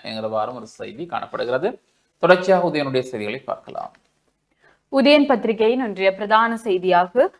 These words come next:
Speaker 2: ஒரு லட்சம் குடியே-, குடியேறிகள் விரைவில் இலங்கைக்குள், புலனாய்வுத்துறை எச்சரிக்கை. இலங்கைக்குள் அடுத்து வரும் நாட்களில் ஒரு லட்சம் வரையான சட்டவிரோத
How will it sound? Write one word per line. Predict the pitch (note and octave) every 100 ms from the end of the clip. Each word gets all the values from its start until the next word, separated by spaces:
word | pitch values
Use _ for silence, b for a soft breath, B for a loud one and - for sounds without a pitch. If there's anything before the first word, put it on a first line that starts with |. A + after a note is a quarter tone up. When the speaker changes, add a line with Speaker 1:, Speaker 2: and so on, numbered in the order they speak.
| _ -
Speaker 2:
ஒரு | A#3+ C#4+
லட்சம் | E4+ D#4 E4+ E4+
குடியே-, | D#4+ B3+ B3+ C4 C4 - _
குடியேறிகள் | B3+ B3+ C#4 C4 C4 D4 D#4
விரைவில் | A#3+ A#3 A#3+ A#3+
இலங்கைக்குள், | A3 A3+ A3 A3 B3+ C#4+ A#3+
புலனாய்வுத்துறை | A#3 A3+ A3 A3 A3 A3+ C4
எச்சரிக்கை. | B3+ G#3 F#3 D#3 E3+ F#3 C#4 b b b _
இலங்கைக்குள் | C4 D4 F4+ F#4+ F#4 F4+ F#4
அடுத்து | A#3+ C4+ D4
வரும் | D4 D4
நாட்களில் | C4 A3+ A3+ A#3+ C4 C4+
ஒரு | G#3+
லட்சம் | B3+ B3+ C4 A#3
வரையான | A#3 A3+ A3 A3 C4+
சட்டவிரோத | - G#3 B3 A#3+ A#3 A3